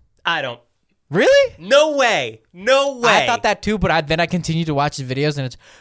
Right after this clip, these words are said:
Speaker 2: actually not even that. I, I lifted, I, I, uh, trained with somebody the other day that used to do this, and he said that, that that's true, 'cause he would gain, like, ten, fifteen pounds off of eating that much food. I
Speaker 1: Peop-
Speaker 2: could see it.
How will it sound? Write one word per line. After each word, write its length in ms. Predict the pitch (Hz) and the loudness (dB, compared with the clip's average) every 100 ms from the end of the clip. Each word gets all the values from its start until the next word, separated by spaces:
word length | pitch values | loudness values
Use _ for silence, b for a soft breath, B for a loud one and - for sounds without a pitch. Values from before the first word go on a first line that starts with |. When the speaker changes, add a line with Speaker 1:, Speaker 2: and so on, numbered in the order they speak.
| B _ | B _
Speaker 2:
actually 380 | 196 262 - 202 | -4 -2 -4 -4
not 180 | 180 208 | -4 -4
even 140 | 175 | -4
that. 280 | 175 156 - - | -4 -4 -6 -6
I, 240 | 160 190 156 | -4 -4 -2
I 120 | 160 | -2
lifted, 440 | 170 240 - 143 | 0 -2 -2 -4
I, 200 | 120 131 139 - | -4 -6 -8 -8
I, 260 | 131 127 123 - | -4 -4 -6 -6
uh, 200 | 120 117 | -6 -6
trained 340 | - 202 170 | -6 -6 -4
with 100 | 143 | -6
somebody 280 | 165 147 135 | -6 -6 -4
the 80 | 135 | -4
other 120 | 131 | -4
day 160 | 139 135 | -4 -6
that 180 | 131 | -8
used 260 | 131 170 - | -6 -4 -4
to 60 | 151 | -6
do 260 | 127 170 | 0 0
this, 500 | 151 123 80 - - _ b b b b _ - | 0 -8 -8 -12 -12 _ b b b b _ -8
and 200 | 151 139 | -4 -2
he 120 | 165 | -2
said 400 | 165 185 175 143 | -2 0 0 0
that, 240 | 123 117 - | -4 -4 -6
that 260 | 135 131 _ | -6 -6 _
that's 240 | - 113 - | -8 -6 -6
true, 180 | 185 - | -6 -6
'cause 200 | 120 - | -6 -6
he 100 | 156 | -8
would 140 | 127 | -2
gain, 200 | 139 131 | -2 -2
like, 280 | 117 104 - | -6 -8 -8
ten, 180 | 143 131 | -8 -8
fifteen 340 | 123 - 113 | -14 -14 -8
pounds 380 | 120 117 98 92 | -6 -6 -10 -12
off 240 | 117 110 - | -10 -10 -10
of 120 | 104 | -14
eating 280 | 110 107 101 _ | -12 -12 -14 _
that 180 | 135 107 | -14 -12
much 160 | 104 - | -14 -16
food. 200 | 127 101 _ _ _ _ _ _ _ _ _ _ - | -16 -16 _ _ _ _ _ _ _ _ _ _ -2
I 100 | 208 | 0
Speaker 1:
Peop- 80 | 220 | 0
Speaker 2:
could 100 | 226 | -2
see 180 | 220 175 | -4 -4
it. 200 | 107 | -6